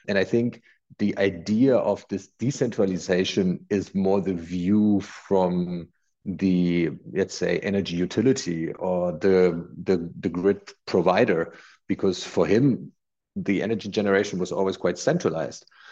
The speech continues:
But now with the opportunity through low costs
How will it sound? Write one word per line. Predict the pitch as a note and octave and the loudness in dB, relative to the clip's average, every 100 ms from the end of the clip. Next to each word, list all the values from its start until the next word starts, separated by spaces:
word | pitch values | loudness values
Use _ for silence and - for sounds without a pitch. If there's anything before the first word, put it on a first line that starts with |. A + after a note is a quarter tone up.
| - - | -20 -8
But | G2+ G2 F#2 - - | 0 0 0 -12 -10
now | G#2 G#2+ B2 A#2+ A2 - | -4 0 4 4 2 0
with | G#2+ - | -6 -6
the | E2+ - | -10 -8
opportunity | - - D3 D3+ - - - _ _ | -8 0 4 4 4 -4 -8 _ _
through | - A2 G#2 | 0 4 4
low | F#2+ F2+ | 4 2
costs | - C#3 B2+ - - - | 0 0 0 -2 -14 -20